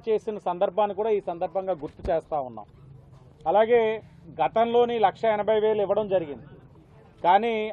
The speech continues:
ఆ లక్ష ఎనభై వేలు అరకొరగా ఉండడం, ప్రజలకి అది ఉపయోగపడకపోవడం జరిగిన సందర్భాలన్నింటినీ కూడా చూసి ప్రత్యక్షంగా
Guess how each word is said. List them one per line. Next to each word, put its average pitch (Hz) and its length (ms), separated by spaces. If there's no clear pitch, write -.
ఆ 156 80
లక్ష 156 300
ఎనభై 220 520
వేలు 214 420
అరకొరగా 208 540
ఉండడం, 202 420
ప్రజలకి 220 580
అది 175 180
ఉపయోగపడకపోవడం 208 1120
జరిగిన 208 320
సందర్భాలన్నింటినీ 202 1000
కూడా 214 200
చూసి 233 380
ప్రత్యక్షంగా 233 720